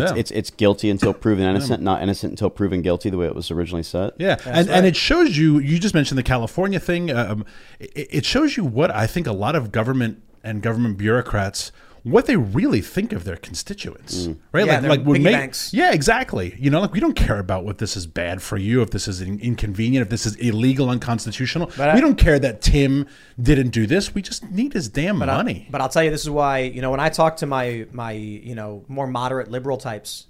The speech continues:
Speaker 3: friends, and they tell me they, they're in favor of defunding the police, this is exactly why.
Speaker 1: Yeah.
Speaker 3: So I, I was talking to a friend of mine who lives in, like, a well-off suburban area. And I was like, "Why would you wanna defund the police? You live in the suburbs. That's, like, where the cops are good." And she said,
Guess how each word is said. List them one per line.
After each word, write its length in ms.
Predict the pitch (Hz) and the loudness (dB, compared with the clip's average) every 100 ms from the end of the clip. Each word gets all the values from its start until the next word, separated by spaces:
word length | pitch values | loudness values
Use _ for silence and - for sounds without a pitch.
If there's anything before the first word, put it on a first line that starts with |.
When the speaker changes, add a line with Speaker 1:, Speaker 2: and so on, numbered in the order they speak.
| - | -14
Speaker 3:
friends, 500 | - 113 104 - - _ _ | -10 -10 -10 -16 -20 _ _
and 140 | 131 131 | -8 -6
they 80 | |
tell 160 | 147 147 | -4 -4
me 100 | 147 | -4
they, 140 | 135 | -4
they're 300 | 127 123 127 | -6 -6 -6
in 60 | 120 | -6
favor 280 | 139 135 127 | -6 -6 -6
of 100 | 110 | -8
defunding 360 | 127 135 123 117 | -8 -8 -8 -10
the 60 | |
police, 340 | - 135 175 - | -10 -10 -10 -10
this 140 | 123 | -10
is 60 | 120 | -10
exactly 360 | 113 110 - | -10 -12 -12
why. 240 | 127 151 - | -10 -10 -8
Speaker 1:
Yeah. 160 | 127 110 - - - | -2 -2 -4 -14 -12
Speaker 3:
So 140 | - 147 | -2 2
I, 100 | 156 | 2
I 160 | 151 175 | 2 0
was 100 | 170 | 0
talking 220 | 175 156 | 0 0
to 60 | |
a 40 | 139 | -4
friend 200 | 160 165 | -4 -4
of 80 | 135 | -4
mine 260 | 127 127 | -6 -6
who 100 | 127 | -6
lives 440 | 120 143 135 123 - | -4 -4 -4 -6 -10
in, 300 | 127 127 131 | -8 -8 -8
like, 160 | 147 | -6
a 60 | 214 | -6
well-off 720 | 277 302 226 208 170 - - - | -6 -6 -2 0 0 -4 -14 -12
suburban 460 | - 139 147 131 | -8 -4 -4 -4
area. 420 | 156 196 117 113 - - - - - - | -2 -2 -4 -10 -16 -20 -20 -20 -16 -8
And 120 | 160 | -4
I 20 | |
was 80 | 156 | -2
like, 140 | 160 | -4
"Why 160 | 131 147 | -2 -2
would 200 | 208 165 | -2 -2
you 80 | 185 | -2
wanna 140 | 180 | -2
defund 320 | 147 170 160 | -4 -4 -4
the 60 | 139 | -4
police? 260 | 139 151 143 | -6 -6 -4
You 60 | |
live 100 | 143 | -6
in 60 | 139 | -6
the 60 | 123 | -6
suburbs. 400 | 143 117 107 120 | -6 -6 -8 -12
That's, 100 | 135 | -10
like, 100 | 120 | -8
where 120 | 123 | -8
the 80 | 120 | -6
cops 260 | 127 - | -6 -8
are 60 | 123 | -10
good." 260 | 135 131 | -6 -6
And 220 | 120 123 123 | -8 -12 -12
she 100 | 123 | -10
said, 380 | 143 131 127 | -6 -4 -6